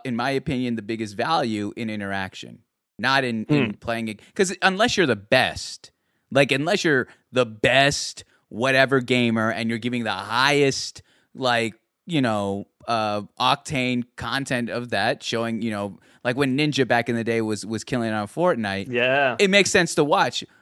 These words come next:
Speaker 1: But then you realize after that, it's your personality. It's who you are. So naturally, my mind is like, someone can only play a game for so long. They're gonna stop, and then they're just gonna do them and, like, be them. And that's kinda what I see it as a lot. That's why just chatting is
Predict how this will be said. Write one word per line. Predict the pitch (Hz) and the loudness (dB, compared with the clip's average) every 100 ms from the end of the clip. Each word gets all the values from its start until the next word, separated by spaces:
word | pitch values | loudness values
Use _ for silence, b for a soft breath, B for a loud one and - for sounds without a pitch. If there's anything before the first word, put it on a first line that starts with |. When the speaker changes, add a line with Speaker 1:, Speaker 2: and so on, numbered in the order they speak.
| _ | _
Speaker 1:
But | 135 185 | -6 -2
then | 269 277 | 0 -2
you | 226 214 | -4 -4
realize | 220 214 196 - | 0 2 2 4
after | 180 - 147 | 2 2 0
that, | 175 139 | 0 0
it's | - - | -6 -14
your | 127 123 | -4 -4
personality. | - 135 117 123 120 90 71 50 - | 0 -2 0 2 2 0 -8 -14 -10
It's | 113 | -4
who | 139 | -2
you | 120 104 | -2 0
are. | 123 95 71 - _ _ | 0 0 -6 -16 _ _
So | - - 147 | -4 4 4
naturally, | 151 202 220 - 190 156 | 4 0 0 -2 -2 2
my | 139 | 2
mind | 127 131 147 | 4 2 0
is | 131 - | -2 -2
like, | 110 107 _ _ _ _ - | -2 -2 _ _ _ _ -4
someone | 185 185 | -2 0
can | 175 160 | 0 0
only | 151 143 | 0 0
play | 143 127 | 2 2
a | |
game | 117 123 | 0 -2
for | 120 113 | -4 -6
so | - 101 | -4 -2
long. | 95 90 120 - _ | -4 -6 -8 -12 _
They're | 101 | -12
gonna | 95 117 | -6 -6
stop, | - 92 87 110 - | -4 -2 -2 -4 -8
and | 101 | -10
then | 104 | -6
they're | 110 | -6
just | 107 113 | -8 -6
gonna | 120 110 | -4 -2
do | 123 | -2
them | 117 143 92 90 - | -2 -4 -6 -10 -12
and, | 101 | -10
like, | 95 95 | -8 -10
be | 92 107 | -8 -6
them. | 113 123 95 98 _ _ | -6 -8 -10 -14 _ _
And | - 92 | -14 -10
that's | 107 | -8
kinda | 123 117 | -4 -4
what | 110 | -2
I | 107 110 | -2 -4
see | - - 110 107 107 | -6 -10 -6 -4 -4
it | - | -6
as | 101 | -10
a | 98 | -10
lot. | 95 92 | -10 -10
That's | 95 - | -10 -8
why | 107 110 | -4 -4
just | 95 110 - | -6 -10 -8
chatting | 98 117 101 | -6 -6 -6
is | 95 | -10